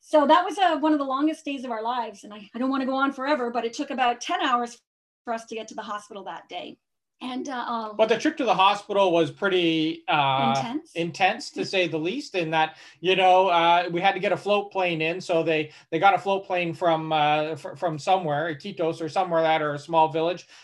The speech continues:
Speaker 2: to, to, to come out to the Amazon, landed on the Amazon, put me on a boat, uh, all, all still tied to, uh, like, a backboard. And they're trying to load me from a boat into the side of a seaplane in the middle of the Amazon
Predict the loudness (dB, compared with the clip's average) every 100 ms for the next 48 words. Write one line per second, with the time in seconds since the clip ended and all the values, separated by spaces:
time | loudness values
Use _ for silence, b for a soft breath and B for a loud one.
0 | B 0 2 2 -4 -4 -2 2 2 0
1 | -4 -6 -4 -4 -4 0 0 0 -4 B
2 | 2 2 4 4 2 2 0 0 0 0
3 | 0 -4 -4 -2 0 0 4 4 2 -6
4 | _ _ _ 2 4 4 4 4 6 4
5 | 4 -2 0 0 0 0 -2 2 2 0
6 | -2 -6 0 0 0 -4 -14 -6 -2 -2
7 | -4 -10 b b _ 0 0 -2 -6 -8
8 | -6 -4 -4 -2 0 4 4 2 -2 0
9 | 0 -2 -10 _ 0 0 0 4 4 4
10 | -2 -6 -6 -6 0 2 2 -2 -8 -10
11 | -4 -4 -4 -4 -2 0 0 0 -2 -4